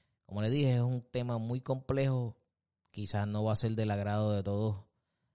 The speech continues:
eh, ustedes, pero como siempre les he dicho, estamos aquí a la orden, espero que les guste y siempre esperamos sus comentarios.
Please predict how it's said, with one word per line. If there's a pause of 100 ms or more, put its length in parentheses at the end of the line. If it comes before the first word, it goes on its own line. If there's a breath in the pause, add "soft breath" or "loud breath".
(120)
eh,
ustedes, (420)
pero (920)
como
siempre
les
he
dicho,
estamos
aquí
a
la
orden,
espero
que
les
guste (160)
y
siempre
esperamos
sus
comentarios.